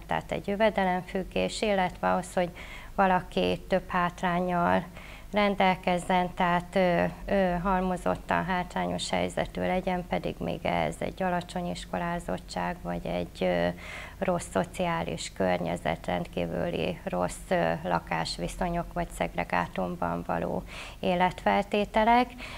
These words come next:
Tehát maga a jogszabály is, ö, csökkentette ugye a, ö, hátrányos helyzethez, ö, való, ö,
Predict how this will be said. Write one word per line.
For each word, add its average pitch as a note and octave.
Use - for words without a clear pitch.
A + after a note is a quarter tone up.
Tehát G3+
maga G#3
a F#3
jogszabály F#3
is, -
ö, F3+
csökkentette F3+
ugye F3+
a, F3
ö, -
hátrányos F3+
helyzethez, F3+
ö, F3
való, F3+
ö, F#3